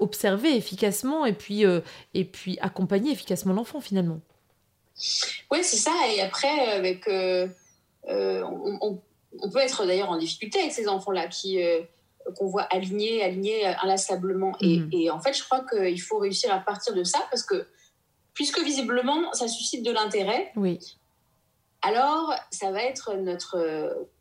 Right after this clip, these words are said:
Speaker 2: point de départ.
Speaker 1: Oui, c'est ça,
Speaker 2: Et, euh,
Speaker 1: partir de l'enfant, en fait, de ce qu'il présente et de
Speaker 2: Ouais.
Speaker 1: ce qu'il amène. Mhm.
Speaker 2: On ne pourra pas balayer ça, euh, malheureusement, euh, facilement et, et on va plutôt, euh,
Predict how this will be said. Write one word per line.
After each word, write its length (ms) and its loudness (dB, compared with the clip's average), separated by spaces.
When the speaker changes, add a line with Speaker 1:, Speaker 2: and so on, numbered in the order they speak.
Speaker 2:
point 120 -2
de 60 0
départ. 400 -2
Speaker 1:
Oui, 180 -2
c'est 180 -8
ça, 140 2
Speaker 2:
Et, 80 4
euh, 40 4
Speaker 1:
partir 400 2
de 120 4
l'enfant, 380 0
en 60 -4
fait, 200 -6
de 80 -4
ce 80 -6
qu'il 280 -2
présente 460 2
et 60 2
de 60 -
Speaker 2:
Ouais. 80 4
Speaker 1:
ce 100 -4
qu'il 140 0
amène. 440 -2
Mhm. 220 2
Speaker 2:
On 40 -4
ne 40 -4
pourra 260 0
pas 140 4
balayer 380 2
ça, 400 2
euh, 420 4
malheureusement, 800 0
euh, 480 -2
facilement 640 0
et, 280 2
et 60 4
on 60 -2
va 120 0
plutôt, 480 0
euh, 280 0